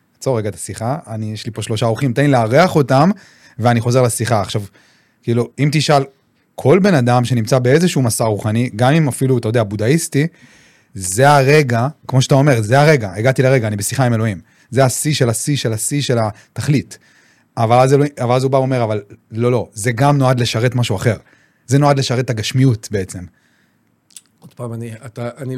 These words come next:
Speaker 2: אני לא רואה חלוקה בין הגשמיות והרוחניות. אני חושב שזה חלק מזה. ולכן אדם ירא אלוהים הוא אדם שגם רוצה לעזור לאנשים שמסביבו.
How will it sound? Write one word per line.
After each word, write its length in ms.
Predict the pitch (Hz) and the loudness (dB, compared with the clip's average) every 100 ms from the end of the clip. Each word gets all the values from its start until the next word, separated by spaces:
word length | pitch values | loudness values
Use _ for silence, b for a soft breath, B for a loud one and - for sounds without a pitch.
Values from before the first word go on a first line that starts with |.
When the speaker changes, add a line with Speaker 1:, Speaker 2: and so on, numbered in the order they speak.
| 135 | -10
Speaker 2:
אני 180 | 131 135 | -8 -4
לא 100 | 175 | -2
רואה 280 | 180 165 156 | -2 -4 -8
חלוקה 640 | - 139 135 - 170 151 b b b b b - | -12 -14 -14 -12 -10 -10 b b b b b -8
בין 120 | 139 | -6
הגשמיות 580 | 135 123 - 127 135 139 | -6 -8 -8 -6 -6 -8
והרוחניות. 640 | 120 113 117 113 110 107 | -12 -12 -14 -14 -14 -16
אני 80 | 107 | -20
חושב 200 | - 143 | -18 -16
שזה 200 | 160 127 | -14 -14
חלק 380 | - 147 147 135 | -10 -10 -10 -12
מזה. 240 | 123 131 104 b b b b b - | -10 -10 -12 b b b b b -18
ולכן 340 | 113 - 165 | -16 -8 -8
אדם 380 | 156 117 143 165 | -8 -6 -4 -4
ירא 200 | 139 127 | -4 -4
אלוהים 640 | 147 139 123 156 156 135 143 | -4 -4 -4 -4 -6 -8 -12
הוא 140 | 123 | -12
אדם 380 | 117 127 147 156 | -8 -4 -2 -4
שגם 260 | 135 120 117 | -8 -10 -10
רוצה 220 | 113 139 | -10 -8
לעזור 460 | 131 117 120 127 127 | -6 -8 -8 -8 -8
לאנשים 320 | 117 110 123 | -10 -12 -16
שמסביבו. 560 | 123 120 - 117 131 | -16 -18 -18 -16 -16